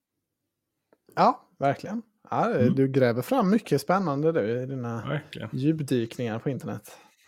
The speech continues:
Speaker 2: Mm.
Speaker 1: Ja, vad har du
Speaker 2: Sebbe.
Speaker 1: med till oss, Sebbe?
Speaker 2: Du hade något bra också, va?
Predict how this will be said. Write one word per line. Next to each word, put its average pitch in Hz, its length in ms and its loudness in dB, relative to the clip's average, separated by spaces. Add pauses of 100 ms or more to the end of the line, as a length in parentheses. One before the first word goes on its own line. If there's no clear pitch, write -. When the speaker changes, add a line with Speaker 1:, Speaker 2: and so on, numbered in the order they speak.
Speaker 2:
Mm. 104 180 0 (1400)
Speaker 1:
Ja, 185 120 6
vad 202 40 2
har 208 120 10
du 202 40 8
Speaker 2:
Sebbe. 190 100 8
Speaker 1:
med - 100 4
till 180 100 4
oss, 170 80 2
Sebbe? 185 220 2 (720)
Speaker 2:
Du 113 80 0
hade 123 140 4
något 120 180 0
bra 147 220 4
också, 160 200 -2
va? 82 160 -2